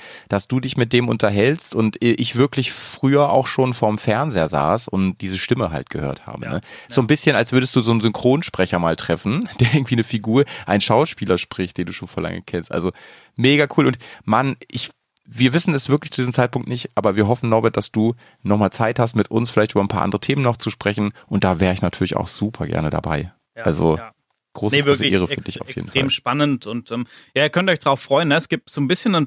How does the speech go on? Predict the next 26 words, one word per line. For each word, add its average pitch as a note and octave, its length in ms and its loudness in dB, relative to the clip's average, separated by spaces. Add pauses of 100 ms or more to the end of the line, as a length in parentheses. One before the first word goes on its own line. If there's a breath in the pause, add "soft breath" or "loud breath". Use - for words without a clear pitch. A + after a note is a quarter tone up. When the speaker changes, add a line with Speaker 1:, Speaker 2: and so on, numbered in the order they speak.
Speaker 2:
Porträt C#3+ 480 -2
über, C3+ 260 0
über C3+ 240 -2
Norbert B2 340 2
selber. D#3 560 0
Wie C#3 240 -6
wird F3+ 200 0
man, - 160 -2
also B2+ 240 -2
wie, A#3+ 180 2 (480 loud breath)
was - 240 -4
für - 60 -4
einen G3 60 2
beruflichen F3 440 0
Werdegang C#3+ 420 2
hast F3 200 -4
du, D#3 60 -4
dass C#3+ 200 -2
du C3+ 80 -20
die B2+ 80 -10
Dakar B2 320 -2
auf C3 160 -4
Eurosport - 480 -8
irgendwann G#2 260 -20
mal E2+ 100 -20
dokumentierst? - 760 -8